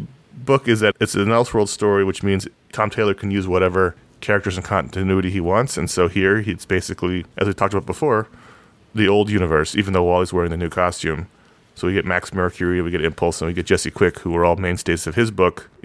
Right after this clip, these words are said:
way back when Jeff Johns was writing it, as they attempt to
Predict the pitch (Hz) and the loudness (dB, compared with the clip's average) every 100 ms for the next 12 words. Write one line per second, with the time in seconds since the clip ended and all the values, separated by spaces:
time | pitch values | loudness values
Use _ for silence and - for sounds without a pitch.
0 | - - 101 95 82 87 85 82 - 98 | -16 -6 -2 2 0 0 -4 -4 0 0
1 | 95 85 82 80 80 76 - - - 85 | 0 0 0 0 -2 -4 -6 -16 -8 -2
2 | 92 87 - 87 - - 87 85 80 | 2 2 2 -4 -2 -4 -2 -2 -4